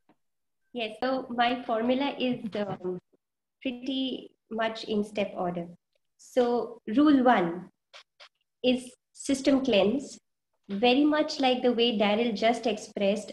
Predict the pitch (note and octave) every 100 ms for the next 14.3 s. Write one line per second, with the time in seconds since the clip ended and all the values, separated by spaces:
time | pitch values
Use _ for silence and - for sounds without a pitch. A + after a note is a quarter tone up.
0 | - G#3+ A3+ A3+ A3 A3 C#4+ C4 A3+ G#3+
1 | A3 G#3 A3 G#3+ G#3+ G3+ G3+ G#3 - G3
2 | G3 G3+ G3+ G#3 - F#3 F3+ F3+ G3 G#3
3 | G3+ G3+ G3 F#3 F#3 F3 E3 G#3 - _
4 | _ _ _ _ _ - - B3+ B3+ C#4+
5 | - - _ _ _ _ _ _ C4+ C4+
6 | D#4+ - D#4 D#4 E4+ E4 D#4 - D4 D4
7 | - A#3+ A#3+ A3 A#3 C4+ B3 B3 B3 B3
8 | C4+ C#4 D4+ D4 C#4+ C4 B3 A3 A#3 A3
9 | G#3+ G#3+ G3+ G3+ A3+ A#3 G3 D#3+ E3 -
10 | _ _ - B3 A3+ A3+ A#3+ - C#4+ C#4+
11 | B3+ G#3+ F#3+ G3 _ _ _ _ _ _
12 | _ _ _ _ _ - B3 C#4 D4 D4
13 | - A#3+ A#3+ C4 - - G#3+ C4+ C4+ B3+
14 | B3 C4 -